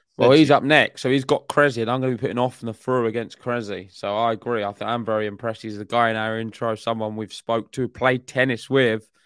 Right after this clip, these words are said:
Speaker 2: Yeah.
Speaker 1: And I'm gonna be riding the Offner train. Uh, just a-, another thing, guys.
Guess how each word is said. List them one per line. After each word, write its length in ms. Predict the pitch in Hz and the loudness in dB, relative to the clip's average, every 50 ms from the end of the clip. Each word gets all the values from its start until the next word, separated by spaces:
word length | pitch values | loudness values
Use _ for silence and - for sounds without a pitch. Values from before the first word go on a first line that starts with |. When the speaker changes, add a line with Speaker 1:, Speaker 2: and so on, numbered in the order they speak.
| _ _ _ _ _ - | _ _ _ _ _ 0
Speaker 2:
Yeah. 200 | 104 101 90 80 | 2 2 2 0
Speaker 1:
And 80 | 95 87 - | -2 -6 -6
I'm 180 | 110 113 110 107 | -6 -6 -4 -6
gonna 140 | 113 113 | -8 -8
be 100 | 98 110 | -6 -8
riding 320 | 104 107 117 117 110 107 104 | -4 0 0 0 0 -2 -4
the 80 | 110 | -4
Offner 340 | 110 110 - - _ - - | -6 -6 -8 -10 _ -16 -16
train. 400 | - - 113 110 107 98 92 95 _ _ _ _ _ _ _ _ _ _ _ - | -8 -4 -4 -4 -2 -4 -8 -14 _ _ _ _ _ _ _ _ _ _ _ -4
Uh, 140 | 104 113 117 | -2 -2 -2
just 240 | 113 170 165 - | -2 -4 -8 -8
a-, 100 | 156 151 - _ - | -12 -14 -10 _ 0
another 240 | 151 156 156 143 131 | 2 2 2 0 -4
thing, 200 | - 127 117 107 | -6 -8 -8 -6
guys. 420 | 110 104 107 120 127 123 - | -4 -2 -2 -2 -4 -6 -10